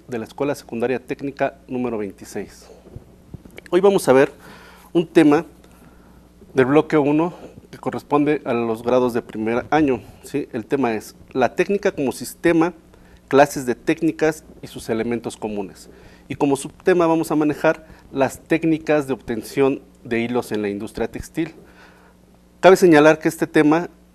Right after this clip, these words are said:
se retoma en el bloque uno de los grados de segundo.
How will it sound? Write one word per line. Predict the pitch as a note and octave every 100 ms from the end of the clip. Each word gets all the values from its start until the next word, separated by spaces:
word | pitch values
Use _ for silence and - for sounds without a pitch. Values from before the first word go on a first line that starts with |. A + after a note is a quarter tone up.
| _ _
se | - B2+
retoma | A#2+ - D3+ C#3+ C#3+
en | B2+
el | A#2+
bloque | B2+ D3 -
uno | C3+ C#3+ D3 F3+ -
de | B2+
los | A2 G#2+
grados | G#2+ G#2+ G#2
de | G#2+
segundo. | A2+ C#3 D3+